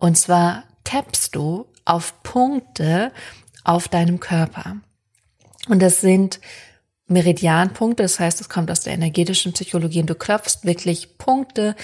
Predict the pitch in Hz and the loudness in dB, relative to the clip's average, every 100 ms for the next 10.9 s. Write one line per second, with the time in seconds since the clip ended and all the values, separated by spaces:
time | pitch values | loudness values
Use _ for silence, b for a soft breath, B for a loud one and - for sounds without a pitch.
0 | B B B - - - 165 175 175 175 | B B B -20 -16 -10 -2 2 4 2
1 | - 170 160 170 - 165 190 - 220 - | 2 0 0 -4 -4 -2 -4 -2 -4 -4
2 | - 180 - 190 190 175 160 170 190 - | -4 0 0 2 4 4 2 -2 -6 -6
3 | 226 - 202 190 - - 214 202 - 190 | -10 -4 -4 -2 -6 -2 0 0 0 0
4 | 190 - B B B B 170 170 170 - | 2 -2 B B B B 0 2 2 0
5 | 170 175 - 170 - 170 170 165 156 165 | 0 0 -2 -2 2 2 2 0 0 -2
6 | 160 160 165 - 175 165 165 156 156 - | 0 0 0 -2 -2 0 0 0 -2 -2
7 | 156 156 - - 175 165 156 185 - - | -4 -6 -6 -2 0 0 -6 -2 -4 -4
8 | B B B B B B B B B _ | B B B B B B B B B _
9 | 185 185 190 190 - _ _ - 208 214 | 4 4 4 0 -6 _ _ -4 -2 0
10 | 233 233 196 190 185 185 180 175 185 | -2 -2 2 2 2 2 2 2 -2